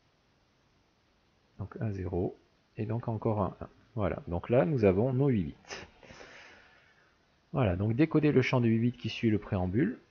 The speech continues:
donc appelé S F D. Donc là, on va pouvoir le décoder facilement, hein, donc ça se fait graphiquement. Donc troisièmement, le S F D, si je l'écris comme ceci.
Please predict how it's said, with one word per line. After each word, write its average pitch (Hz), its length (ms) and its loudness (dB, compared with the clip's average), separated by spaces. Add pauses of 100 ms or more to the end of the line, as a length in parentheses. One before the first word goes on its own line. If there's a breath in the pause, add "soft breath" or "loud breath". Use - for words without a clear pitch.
(160)
donc 101 240 -4
appelé 98 420 0
S 104 220 -2
F 92 140 -2
D. - 220 0 (1500)
Donc 95 180 -8
là, 95 220 2
on 110 40 0
va 92 100 0
pouvoir 92 260 -2
le 92 60 0
décoder 92 380 0
facilement, 92 500 -2
hein, 131 100 0
donc 117 180 -2
ça 92 120 -6
se - 100 -2
fait 92 180 -2
graphiquement. 92 640 -4
Donc 92 240 -6
troisièmement, 92 640 -2 (1120 loud breath)
le - 180 -2
S 104 220 -2
F - 120 -6
D, 85 200 -2
si - 160 -8
je 95 100 -4
l'écris 85 240 -6
comme 87 160 -6
ceci. - 720 -8